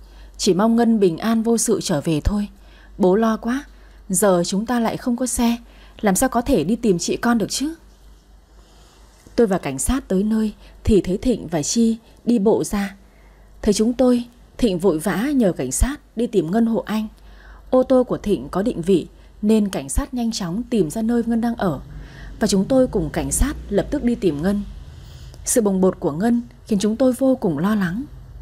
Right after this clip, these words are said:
Tôi thấy rõ sự đau khổ và ân hận in hằn trên mặt của Thịnh. Thật lòng tôi mong Ngân bình an trở về, bởi tôi biết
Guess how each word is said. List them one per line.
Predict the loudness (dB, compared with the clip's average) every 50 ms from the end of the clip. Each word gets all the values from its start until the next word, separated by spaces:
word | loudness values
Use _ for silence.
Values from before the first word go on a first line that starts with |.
| -16 -16 -16 -16 -16 -16 -16 -16 -16 -16 -16 -16 -18 -2 -2
Tôi | 0 2
thấy | 2 2
rõ | 2 2 -2 -2 -2 -2 -2
sự | -4 -4 -2
đau | 0 -2 -2
khổ | 0 0 0 0 0 -2 -6 -14 -20 -20 -4
và | -2 0
ân | 0 2 0 2
hận | 2 2 0 0 -2 -10 -18 -20 -20 -2
in | 2 2 4
hằn | 4 4 2 0 0 -2
trên | -2 0 2
mặt | 2 0 0 -2
của | -6 -2
Thịnh. | 0 0 0 0 -4 -12 -18 -20 -20 -20 -20 -20 -20 -20 -20 -4 0
Thật | 0 2 2
lòng | 2 2 2 0 -2 -2
tôi | -2 0
mong | 0 0 0 0
Ngân | 0 0 0 2
bình | 2 0 0 0
an | 0 0 0 0
trở | 0 -2 -4 -2
về, | -2 -2 -2 -2 -4 -8 -16 -20 -20 -20 -20 -20 -4 0
bởi | 0 0 2
tôi | 2 0 0
biết | 2 0 -2